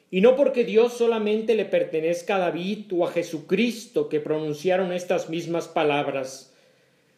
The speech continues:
sino que todos y cada uno también podemos, en nuestra tribulación, clamar: "Dios mío, Dios mío, ¿por qué me has abandonado?".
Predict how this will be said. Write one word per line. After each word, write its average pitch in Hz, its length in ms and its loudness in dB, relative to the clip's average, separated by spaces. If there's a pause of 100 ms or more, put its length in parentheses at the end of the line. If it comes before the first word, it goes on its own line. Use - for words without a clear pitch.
sino 196 340 0
que 180 100 0
todos 247 560 4
y 190 60 -8
cada 214 300 2
uno 220 560 0 (260)
también 180 540 0
podemos, 202 720 0 (160)
en 165 200 0
nuestra 185 540 2
tribulación, 185 960 0 (480)
clamar: 180 680 2 (120)
"Dios 208 340 6
mío, 226 640 4
Dios 208 340 4
mío, 247 640 2 (220)
¿por 202 280 4
qué 262 160 4
me 240 160 2
has 233 280 -2
abandonado?". 185 1000 0